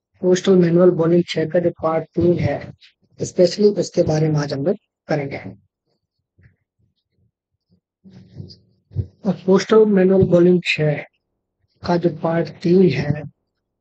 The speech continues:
पार्ट तीन है, ये पोस्टमैन और पीए दोनों के सिलेबस में है। तो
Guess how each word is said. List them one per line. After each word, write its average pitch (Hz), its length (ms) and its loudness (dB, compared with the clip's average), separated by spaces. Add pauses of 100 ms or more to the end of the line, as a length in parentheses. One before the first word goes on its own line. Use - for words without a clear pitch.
(1600)
पार्ट 165 280 -4
तीन 180 340 2
है, 151 260 -2 (1400)
ये 196 540 2 (580)
पोस्टमैन 196 640 2 (880)
और 175 220 0 (180)
पीए 170 380 0 (360)
दोनों 175 320 0
के 185 160 0
सिलेबस 156 500 -4
में 151 80 -4
है। 143 260 -4 (1400)
तो 170 280 2